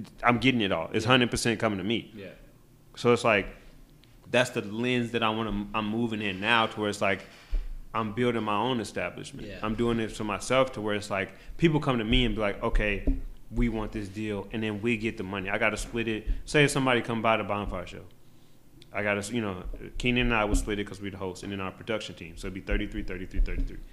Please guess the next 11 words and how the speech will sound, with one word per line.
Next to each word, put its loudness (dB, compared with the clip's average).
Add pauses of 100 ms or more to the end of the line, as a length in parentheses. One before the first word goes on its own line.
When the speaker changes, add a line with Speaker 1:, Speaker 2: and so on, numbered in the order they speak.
(300)
Speaker 1:
So -4
it's -2
like, 2 (600)
that's 0
a 4
lot 10
better 10
than, 0
like, 2 (760)
Speaker 2:
Ten -8
or -12